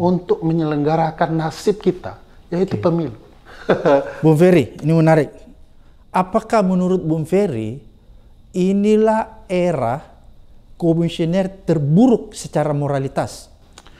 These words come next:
Speaker 1: Saya sudah menyatakan itu sejak dari proses seleksi, Bang.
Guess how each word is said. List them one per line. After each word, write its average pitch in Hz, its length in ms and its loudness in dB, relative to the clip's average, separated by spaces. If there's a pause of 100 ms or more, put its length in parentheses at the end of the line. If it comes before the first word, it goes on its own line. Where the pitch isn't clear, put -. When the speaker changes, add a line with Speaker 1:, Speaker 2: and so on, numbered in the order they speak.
(180)
Speaker 1:
Saya 139 240 -2
sudah 139 240 2
menyatakan 127 640 -2
itu 117 240 -6
sejak 131 560 -4
dari 113 320 -4
proses 117 340 -8
seleksi, 113 400 -8
Bang. - 140 -16